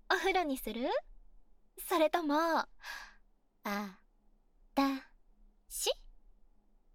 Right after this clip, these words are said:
うん。何ぼーっとしてんのよ。そこは、あたしって即答するところでしょ？もう。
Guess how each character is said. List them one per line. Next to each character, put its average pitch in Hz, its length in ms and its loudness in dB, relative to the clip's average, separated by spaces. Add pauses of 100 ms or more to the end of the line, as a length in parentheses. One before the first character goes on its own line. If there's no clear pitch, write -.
(2250)
う 262 60 -6
ん。 226 320 -8 (1160)
何 269 560 0
ぼ 202 280 -2
ー - 20 -8
っ 220 120 -10
と 240 120 -2
し - 100 -8
て 269 200 2
ん 254 80 4
の 220 120 -2
よ。 214 440 0 (680)
そ 185 240 -4
こ 277 220 4
は、 311 280 2 (320)
あ 185 120 -4
た 277 180 4
し - 160 -2
っ 415 40 -4 (180)
て 214 160 -2
即 - 280 -14
答 294 220 4
す 311 140 -2
る 311 100 -2
と 339 100 0
こ 359 120 2
ろ 370 80 4
で 320 100 2
し - 120 -4
ょ？ 269 180 4 (1400)
も 226 680 -2
う。 220 60 -8